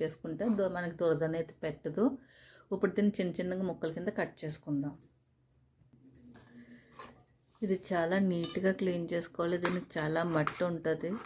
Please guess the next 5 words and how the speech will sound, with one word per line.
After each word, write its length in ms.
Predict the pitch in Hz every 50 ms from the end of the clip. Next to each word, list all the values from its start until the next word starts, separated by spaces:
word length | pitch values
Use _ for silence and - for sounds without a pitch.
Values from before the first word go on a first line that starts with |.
| - - _ _ - - - - - - 185 170
అందుకని 460 | 170 165 165 - 170 165 175 196 233 233 - - - 185
చాలా 260 | 165 170 170 175 - - - - - - - - - -
సార్లు 360 | 175 180 - - 190 220 233 233 - 202
తరువుగా 420 | 185 180 180 180 185 185 202 202 190 185
వాష్ 280 | 175 175 175 - -